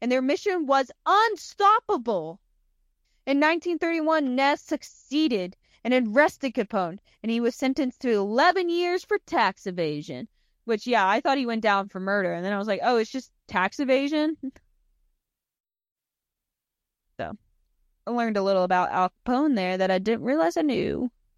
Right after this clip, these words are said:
Riding high from the fame of being the one to take down Capone, Ness became the chief investigator of the Chicago Prohibition Bureau.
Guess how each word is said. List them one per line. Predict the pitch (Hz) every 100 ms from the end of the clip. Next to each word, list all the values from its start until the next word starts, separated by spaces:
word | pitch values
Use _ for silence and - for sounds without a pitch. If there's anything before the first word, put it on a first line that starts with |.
| _ _ _ _ _ _ _ _ _ _ _ -
Riding | 277 330 302
high | 269 233 226 240
from | 247 254
the | 220
fame | 202 226 214 220 233
of | 214 214
being | 214 214 214
the | 202
one | 196 196 214
to | 196
take | 220 196
down | 214 196
Capone, | 208 190 - 202 190 196 202
Ness | 208 196 190 -
became | - 208 208 202 196
the |
chief | 180 - - 349 339
investigator | 311 262 285 - 226 196 180 180 180
of | 175 175
the | 185
Chicago | 180 - - 208 202 208 208
Prohibition | - 202 190 190 165 156 165 156
Bureau. | 160 147 156 151 151